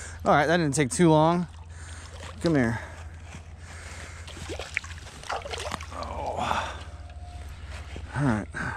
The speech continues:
first fish of the day is, oh, I hooked him kinda weird. He bit, but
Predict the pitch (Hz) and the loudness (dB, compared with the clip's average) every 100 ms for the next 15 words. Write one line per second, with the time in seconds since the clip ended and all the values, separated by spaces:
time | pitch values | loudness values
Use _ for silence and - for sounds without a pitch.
0 | - - - 156 - 160 - 143 110 90 | -8 -10 -4 -4 0 0 0 2 4 2
1 | 98 - - - - - - - - 113 | 0 -6 -10 -8 -8 -8 -10 -10 -4 2
2 | 113 143 160 143 123 - - - - 123 | 2 2 0 -4 -6 -8 -10 -10 -8 -6
3 | - - 135 - 87 - 107 113 113 101 | -6 -4 -6 -6 -8 -6 -6 -6 -6 -6
4 | 110 - - - - - - - - - | -8 -8 -10 -10 -12 -12 -12 -12 -12 -12
5 | - - - - - - - - - - | -12 -10 -12 -12 -10 -12 -10 -12 -8 -4
6 | 143 - 120 87 101 - - 78 | -2 2 4 4 0 -6 -8 -8